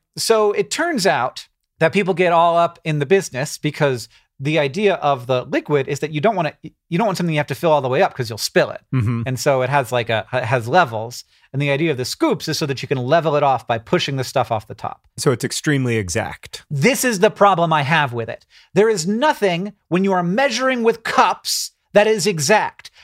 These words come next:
Speaker 1: There's no t-, there's no fifth cup. There's no eighth cup. The, like, you only have, like, the, the gradients are not intended to be exact. The,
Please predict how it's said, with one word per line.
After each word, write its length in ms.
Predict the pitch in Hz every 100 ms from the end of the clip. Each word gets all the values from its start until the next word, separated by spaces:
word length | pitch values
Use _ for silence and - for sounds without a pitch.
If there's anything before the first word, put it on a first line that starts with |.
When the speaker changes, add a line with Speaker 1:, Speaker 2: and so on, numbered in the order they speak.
| -
Speaker 1:
There's 180 | 185 165
no 300 | 240 - -
t-, 160 | - 214
there's 180 | 196 180
no 140 | 269
fifth 520 | - - 226 220 -
cup. 320 | - 165 - - _ _ _
There's 180 | 170 160
no 280 | 226 233 -
eighth 320 | 226 233 - -
cup. 380 | - 196 - _ _ _ _ _
The, 220 | 165 220 196
like, 220 | 208 185
you 120 | 240
only 200 | 294 311
have, 600 | 240 277 254 196 190 170 _ _ _ _ _ _ _
like, 240 | 185 180 175
the, 80 |
the 220 | 175 202 208
gradients 440 | 269 294 247 190
are 80 | 202
not 320 | 196 233 202
intended 560 | 202 190 269 294 254 170
to 80 | 180
be 180 | 208
exact. 640 | 196 170 285 311 - - 165
The, 180 | 220